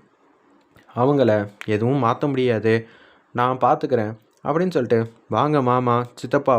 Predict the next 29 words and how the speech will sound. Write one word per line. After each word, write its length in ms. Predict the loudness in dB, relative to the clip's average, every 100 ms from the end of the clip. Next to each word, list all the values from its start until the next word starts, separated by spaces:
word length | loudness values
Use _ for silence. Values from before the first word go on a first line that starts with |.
| 0
போலாமா?" 440 | 0 2 2 0
அப்படின்னு 320 | -2 -2 -4
சொன்னோன்னே, 260 | -2 0 -2 -4 -16 _ -6
"அண்ணனை 340 | -2 0 0
பார்த்துட்டு 420 | 0 -2 -2 -2
வந்துடுறோம் 360 | -2 -2 -2 -2
அண்ணி, 220 | -2 -4 -6 -10 -8
நம்ம 300 | -2 2 2 0 -6
நம்பிக்கை 400 | -4 -2 0 0
வந்து 180 | 0 0
கொடுக்கணும்." 460 | 0 0 0 0 -2 -18 _ -2
வழக்கறிஞருக்கு 640 | 0 2 0 0 0 -2
ஃபோன் 260 | -4 0 0
அடிக்கிறாங்க. 400 | 0 2 0 0 -4
ஃபோன் 280 | -4 -2 0
அடிச்ச 220 | 0 0
உடனே, 280 | 0 0 -2 -4 -14 _ _ _ _ _ _ -6
"இப்ப 180 | 0
நீங்க 180 | 4 4
எங்க 160 | 4 2
இருக்கீங்க?" 320 | 0 0 0 -2 -4 _
"நான் 200 | -2 0
வெளியூர்ல 440 | 2 2 2 2 4
இருக்கேன்ப்பா" 460 | 4 2 0 2 2 0
அப்படின்னு 320 | -6 -4 -4 -2
சொன்னோன்னே, 300 | -2 0 -2 -4 -4
ரகுராம 480 | -2 2 2 2 0
அழைச்சிட்டு 320 | 0 -2 -4
போயிட்டாங்க. 300 | -2 -2 -2